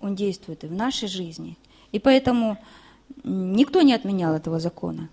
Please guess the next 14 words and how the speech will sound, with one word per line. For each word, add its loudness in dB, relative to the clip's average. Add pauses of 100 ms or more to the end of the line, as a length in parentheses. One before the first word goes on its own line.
(200)
сеяния 4
и -2
жатвы. -6 (3000)
И 4 (180)
сегодняшнее 4 (220)
наше 2
приношение, 2
то, -4
что -6
мы -4
сегодня -2
приготовили -2
для 2
Господа, -4